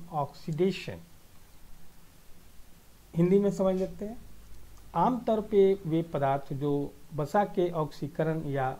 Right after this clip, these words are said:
बासीपन को रोकते हैं, उन्हें एंटीऑक्सीडेंट कहते हैं, जैसे बी एच टी, बी एच ए, विटामिन ई और विटामिन सी, और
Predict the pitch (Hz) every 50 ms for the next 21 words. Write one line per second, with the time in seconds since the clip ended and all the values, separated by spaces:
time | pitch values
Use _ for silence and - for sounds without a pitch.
0 | - - 151 127 135 143 147 143 - - 208 190 - 196 185 175 170 - 156 139
1 | 135 131 - - - 160 139 117 120 120 - - 160 156 156 147 160 151 147 -
2 | - 165 170 170 170 170 190 214 - - 165 151 143 - - - 147 123 135 156
3 | 226 247 - - - - - - - - - - - - - - - - - -
4 | - - - - - 190 175 170 170 170 156 117 110 110 123 147 131 139 170 180
5 | 170 170 156 98 92 - - - - - - - - 156 135 156 180 196 214 214
6 | 208 - - - 185 175 170 170 170 170 - - 156 139 156 180 196 208 202 202
7 | 202 196 - - 165 151 151 - - 156 139 151 143 - 180 170 190 196 202 208
8 | 208 190 160 151 151 151 151 156 180 - - - - - 151 156 143 135 139 131
9 | - 143 131 135 139 143 147 143 - - 208 180 113 - - - - - - -
10 | - - - - - - - - - - - - - - - 226 233 208 185 214
11 | 262 277 -